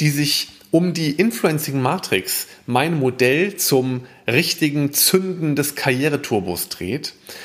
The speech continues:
Und da gehe ich so Stück für Stück durch die einzelnen Bestandteile von der Matrix durch und erkläre dir einmal ganz. Heute ist, ähm, wenn du die Matrix dir anschaust, auf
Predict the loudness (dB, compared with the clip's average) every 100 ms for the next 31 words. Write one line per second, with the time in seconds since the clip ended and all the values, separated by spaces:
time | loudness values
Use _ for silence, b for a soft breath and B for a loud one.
0 | B B 0 2 4 2 2 4 2 0
1 | 0 0 2 -2 0 0 2 -2 -2 0
2 | 0 0 0 2 0 0 0 0 0 0
3 | 0 2 2 0 0 2 2 0 0 -4
4 | -6 0 2 2 0 -2 0 0 2 0
5 | 0 0 2 2 2 0 0 -4 -8 B
6 | B B B 0 2 2 0 0 -2 -6
7 | B B -20 -2 2 2 0 -4 -6 -4
8 | 0 2 2 2 0 -2 -6 -2 0 2
9 | 2 4 2 2 2 2 2 0